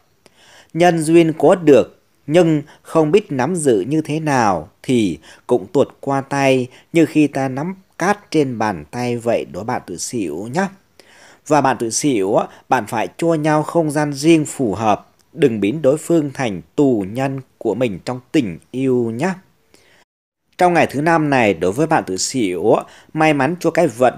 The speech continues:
trình của bạn là bạn đang gặp được ngày có chính tài hợp sức, cho nên cái nguồn thu nhập của bạn mệnh tuổi Sửu trong ngày này lại khá chi là vững vàng. Bạn mệnh không cần phải lo lắng cái chuyện về chi tiêu,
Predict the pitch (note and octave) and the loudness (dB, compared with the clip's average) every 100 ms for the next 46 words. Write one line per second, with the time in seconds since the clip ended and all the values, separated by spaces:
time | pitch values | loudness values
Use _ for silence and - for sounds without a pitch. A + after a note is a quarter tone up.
0 | - A#2 F#2 - F#2+ F#2 A#2+ A2+ - _ | -2 -2 -4 -6 -6 -2 0 -2 -6 _
1 | _ - A2+ G#2 A2 B2+ D3 C3+ A#2 - | _ -6 -4 -2 -4 -4 -4 -2 -2 -2
2 | G#2+ G2 F#2+ G2 G2 F#2 G#2+ - A#2+ F3 | -2 -2 -2 -4 -4 -2 -6 -6 -8 -6
3 | C#3+ A2+ F2+ A2 - - G3+ G#3+ _ _ | -4 -4 -4 -6 -8 -4 -2 -2 _ _
4 | _ - D#3+ C#3+ C#3+ C#3 C3 - - - | _ -6 -4 2 4 2 0 -10 -20 -4
5 | E3+ F3 E3 A2 F2+ D3+ D3+ C3+ G#2 _ | -2 2 2 2 -2 -2 0 0 -2 _
6 | _ B2 A#2 A2 A#2 - G#2 - B2 G2+ | _ -6 -6 -6 -10 -12 -10 -6 -4 -6
7 | - D#3 D3 B2 F#2+ G2 F#2+ D#2+ - - | -8 -8 -4 -4 -2 -2 -2 -4 -10 -20
8 | _ - B2 A2+ - G#2+ D3+ - D#3 A#2+ | _ -2 0 0 -6 -6 -4 -2 0 0
9 | F#2 F2 G#2 G2 A2+ A#2 G#2 E2 D#2 - | -2 -4 -6 -6 -4 0 0 -4 -14 -20
10 | - - A2+ A2+ A#2+ - D#3+ C3+ C3 F#2+ | -20 -10 -8 -4 -6 -4 -4 -2 -2 -4
11 | F#2+ - C#3 D3 C3+ A#2 E3 F3+ - C#3+ | -8 -6 0 2 2 0 -4 -8 -4 -4
12 | A#2+ G2+ G2+ - - D3 - C#3+ C#3+ C3 | -4 -4 -8 -6 -2 -2 2 2 4 4